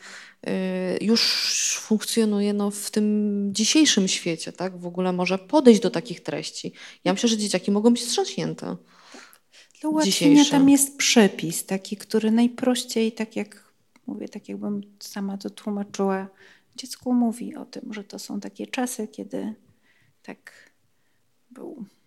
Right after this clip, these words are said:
Speaker 2: takie były inne standardy i inny sposób postrzegania świata.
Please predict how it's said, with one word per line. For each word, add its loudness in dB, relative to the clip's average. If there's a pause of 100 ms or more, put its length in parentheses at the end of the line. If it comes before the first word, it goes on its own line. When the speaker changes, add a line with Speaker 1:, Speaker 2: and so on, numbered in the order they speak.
(800)
Speaker 2:
takie -12
były -6
inne -2
standardy -10
i -16
inny -12
sposób -12
postrzegania -10
świata. -12